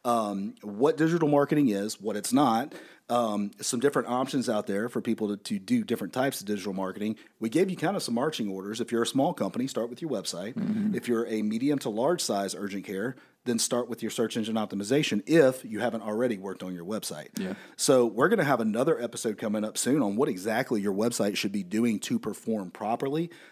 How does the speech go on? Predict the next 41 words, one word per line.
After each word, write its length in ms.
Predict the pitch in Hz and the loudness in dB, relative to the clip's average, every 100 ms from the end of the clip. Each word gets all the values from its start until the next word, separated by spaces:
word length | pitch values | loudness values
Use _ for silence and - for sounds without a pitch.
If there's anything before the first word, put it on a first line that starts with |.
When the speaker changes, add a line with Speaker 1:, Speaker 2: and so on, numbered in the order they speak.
| - | -6
Speaker 1:
I 100 | 101 | -4
believe 240 | 110 127 | 0 0
that's 160 | 135 - | 0 0
our 80 | 110 | 0
next 280 | 113 107 120 | 0 0 -4
episode, 380 | 135 113 101 | -4 -4 -4
which 160 | 92 101 | -4 -2
I'm 100 | 104 | -4
excited 380 | 98 101 101 90 | -2 -4 -4 -8
to 60 | 85 | -6
talk 240 | 107 117 | -6 -4
about. 240 | 90 87 | -6 -6
Speaker 2:
Oh, 40 | 190 | -4
yeah. 240 | 180 - - _ | -4 -6 -10 _
Speaker 1:
But 240 | 135 131 110 | 2 2 2
Michael, 320 | 139 160 95 | 4 4 0
what 180 | 101 147 | 0 2
is 120 | 190 | 4
the 100 | 127 | 2
best 400 | 92 113 139 - | 2 2 2 0
way 380 | 143 110 98 120 - _ | 0 2 0 -4 -10 _
for 80 | - | -2
people 240 | 120 117 117 | 0 -2 -4
to 100 | 107 | -2
ask 220 | 110 - | -2 0
questions 420 | 135 123 98 95 | -2 -2 -2 -6
for 220 | - 104 | -2 -4
us? 220 | 80 - - _ - - - - - - _ _ _ | -4 -8 -14 _ -20 -20 -20 -20 -20 -20 _ _ _
Speaker 2:
So 120 | - | -2
keep 200 | 113 160 | 2 6
things 180 | 151 135 | 6 6
simple. 380 | - 139 143 139 | 4 6 6 6
Just 300 | 127 117 - | 4 2 0
send 260 | - 139 | 0 2
us 80 | 139 | 2
a 60 | 123 | 4
quick 220 | 143 127 | 4 6
email. 420 | 131 117 95 98 - - | 6 6 4 -2 -8 0
Uh, 340 | 110 110 104 - | 6 8 6 4
hello 640 | - 123 123 131 143 131 | 0 6 8 10 10 8
at 320 | 110 110 98 | 6 6 4